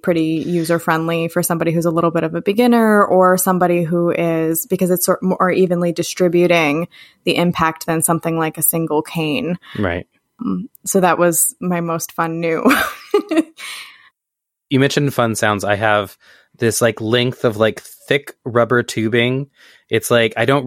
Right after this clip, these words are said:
Speaker 2: know where it's from. It came from, like, a scientist person that I know who just, like, they were throwing this, like, tubing away and they were like, "Can I have some?" And they cut off, they cut it off into, like, a couple of foot lengths and then, like, gave them out. Like,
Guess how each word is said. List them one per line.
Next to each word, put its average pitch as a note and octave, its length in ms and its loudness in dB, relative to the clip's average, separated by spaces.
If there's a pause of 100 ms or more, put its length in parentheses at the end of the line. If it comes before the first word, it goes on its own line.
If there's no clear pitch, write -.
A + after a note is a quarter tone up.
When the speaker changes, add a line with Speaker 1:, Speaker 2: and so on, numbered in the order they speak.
(100)
Speaker 2:
know C3+ 140 4
where B2+ 80 4
it's - 100 -6
from. A2+ 220 2
It G2+ 120 -4
came A#2+ 240 -4
from, A#2+ 200 0
like, A2 280 0
a G#2+ 80 -2
scientist G#2 460 -2
person G#2 280 -4
that G2+ 100 -2
I G2 60 -4
know G2 360 -2 (380)
who A#2+ 100 2
just, A2+ 240 0
like, A2 200 2
they A2+ 100 4
were G#2+ 100 4
throwing A2+ 400 0
this, G#2 220 -4
like, G#2+ 220 -2 (120)
tubing C#3 320 0
away G#2+ 300 2
and G2+ 100 -4
they G2+ 80 0
were G#2+ 80 2
like, G#2+ 160 0
"Can B2+ 160 -4
I B2+ 80 0
have C3 240 -4
some?" G4+ 260 0 (640)
And A#2+ 420 2
they A2+ 120 4
cut B2 260 0
off, A#2 200 0 (140)
they A#2 140 2
cut B2 220 0
it A#2+ 100 2
off A#2+ 180 2
into, A2+ 140 -2
like, G#2+ 220 -2
a A2 80 -6
couple A#2 280 -2
of A2 100 -2
foot A2+ 260 -4
lengths A2+ 480 -6 (340)
and A2+ 180 0
then, A2+ 140 0
like, A2+ 200 0
gave A2 240 0
them A2 140 -2
out. A2+ 220 0
Like, A#2 260 -2